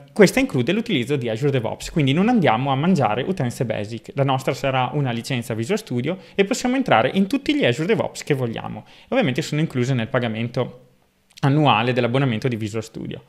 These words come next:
Infine c'è, eh, il tipo di licenza stakeholder, ce ne sono,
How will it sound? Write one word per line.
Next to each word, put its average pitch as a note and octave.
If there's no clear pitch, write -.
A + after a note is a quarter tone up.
Infine G#3
c'è, C3+
eh, B2
il A#2+
tipo F3
di B2
licenza B2+
stakeholder, D#3
ce -
ne A#2
sono, B2